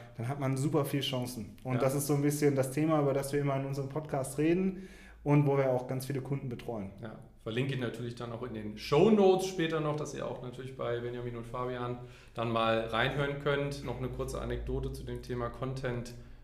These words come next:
Speaker 2: Marketing. Ich durfte das damals auch aufbauen bei Computerbild, also bei,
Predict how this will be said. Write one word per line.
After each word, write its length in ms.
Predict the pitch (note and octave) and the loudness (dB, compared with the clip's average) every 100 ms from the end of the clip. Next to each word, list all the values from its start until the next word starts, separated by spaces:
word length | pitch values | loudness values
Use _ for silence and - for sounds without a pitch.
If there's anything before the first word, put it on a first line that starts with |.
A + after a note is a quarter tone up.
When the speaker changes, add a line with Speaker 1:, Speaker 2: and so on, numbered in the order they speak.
| - | -8
Speaker 2:
Marketing. 880 | G#2 A2+ D3 D#3+ - D#3 D3+ D3+ D3+ D3+ - | 0 2 2 -2 -4 -2 -2 -2 -4 -8 -10
Ich 140 | D3 - | -10 -8
durfte 220 | C3 C3 | -8 -6
das 160 | B2 | -8
damals 440 | B2+ B2 B2+ B2 - | -6 -4 -4 -6 -6
auch 300 | B2 C#3 C#3 - | -4 -4 -4 -2
aufbauen 600 | A#2+ - - C3+ C3 B2+ | 0 0 -2 0 0 -2
bei 220 | A#2+ A#2 | -2 -4
Computerbild, 760 | - A#2+ D3+ D#3+ E3+ D#3+ D#3 D3 | -6 -10 -10 -8 -6 -4 -6 -6
also 180 | A#2+ A2+ | -8 -4
bei, 340 | A2+ A2 | -2 -2